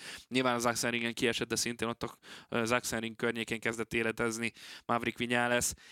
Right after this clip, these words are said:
és, ö, és, és, és a vége felé tényleg már mind a ketten ki voltak teljesen akadva a csapatra, csak erről tudtunk beszélni, hogy ők megállás nélkül zsörtölő, vagy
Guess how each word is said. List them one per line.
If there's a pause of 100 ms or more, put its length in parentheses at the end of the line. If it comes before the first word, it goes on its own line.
(120)
és,
ö,
és,
és,
és
a
vége
felé
tényleg
már
mind
a
ketten
ki
voltak
teljesen
akadva
a
csapatra,
csak
erről
tudtunk
beszélni,
hogy
ők
megállás
nélkül (140)
zsörtölő,
vagy